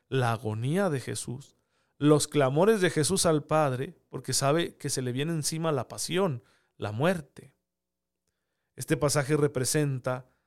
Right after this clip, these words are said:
a Jesús que se encuentra frente a la terrible decisión de aceptar salvar a la humanidad a cambio de su propia vida, pero también anuncia la victoria de la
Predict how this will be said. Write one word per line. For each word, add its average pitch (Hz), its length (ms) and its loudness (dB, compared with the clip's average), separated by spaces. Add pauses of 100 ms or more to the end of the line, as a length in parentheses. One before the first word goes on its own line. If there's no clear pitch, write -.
(160)
a 120 100 -6
Jesús 160 720 0 (340)
que 151 120 -6
se 139 120 -2
encuentra 175 800 2
frente 135 880 0 (260)
a 117 100 -6
la 117 80 -4
terrible 196 560 -2
decisión 123 580 -2
de 123 80 -2
aceptar 156 680 2 (340)
salvar 135 440 4
a 214 60 8
la 208 80 6
humanidad 156 540 4
a - 80 0
cambio 175 320 -2
de 139 40 2
su 131 120 -4
propia 113 280 -6
vida, 110 320 -10 (840)
pero 143 200 2
también 123 680 -2 (360)
anuncia 143 680 0
la 127 120 0
victoria 127 460 -2
de 127 140 -2
la 123 280 -4